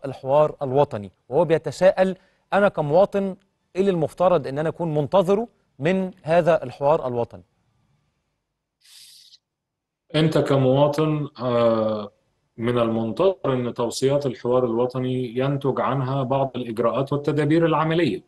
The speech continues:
Speaker 1: مم.
Speaker 2: هذه التدابير والإجراءات العملية إما ستكون في شكل تشريعات جديدة أو تعديلات لتشريعات قائمة بناء على المناقشات التي تمت.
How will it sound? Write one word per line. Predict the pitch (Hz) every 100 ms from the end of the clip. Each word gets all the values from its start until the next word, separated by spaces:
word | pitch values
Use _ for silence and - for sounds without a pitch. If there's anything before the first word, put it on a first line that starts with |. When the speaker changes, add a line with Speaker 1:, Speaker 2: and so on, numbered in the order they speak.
| _
Speaker 1:
مم. | 123 113 - _ 104
Speaker 2:
هذه | 101 127
التدابير | 127 117 110 131 143
والإجراءات | 123 110 107 113 113 135 135
العملية | 123 120 123 151 151 156
إما | 143 123
ستكون | 113 113 110 - 127 123 117
في | 104 110 104
شكل | 127 120 - 110 107 104 104 101
تشريعات | 101 - 110 104 117
جديدة | 107 104 127 156 113
أو | 110
تعديلات | 107 110 98 107 - 107
لتشريعات | 98 98 - 101 117
قائمة | - 104 131 175 - _ _ _ _ _
بناء | 101 110 110
على | 104 101
المناقشات | 101 101 101 - - 120 -
التي | 98 101
تمت. | 101 123 151 160